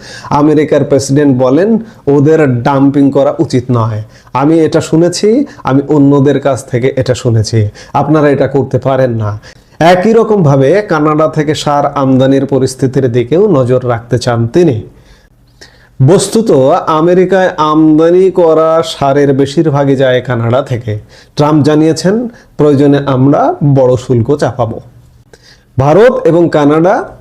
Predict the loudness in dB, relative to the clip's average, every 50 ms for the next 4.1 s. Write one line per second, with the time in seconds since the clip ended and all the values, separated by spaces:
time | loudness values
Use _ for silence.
0 | -20 -20 -20 -8 -2 0 2 2 2 2 2 2 2 2 0 -2 0 0 2 2
1 | 2 0 -2 -2 -2 0 0 2 2 0 0 0 -2 -2 -2 -2 -2 -2 -2 -2
2 | -2 -2 -4 -2 0 2 2 2 2 2 2 0 0 0 0 0 0 0 0 -2
3 | -4 -4 -4 -4 -4 -2 -2 -4 -4 -4 -4 -4 -2 -2 -4 -4 -4 -2 -2 -2
4 | -2